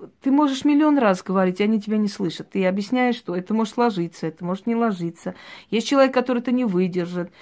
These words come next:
Есть человек, которому это делать нельзя. Это может лечь порчей, он может умереть. И про-, пофигу.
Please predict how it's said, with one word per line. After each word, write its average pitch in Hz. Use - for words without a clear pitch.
Есть 254
человек, 269
которому 240
это 233
делать 247
нельзя. 202
Это 220
может 220
лечь 214
порчей, 226
он 185
может 196
умереть. 180
И 214
про-, 247
пофигу. 269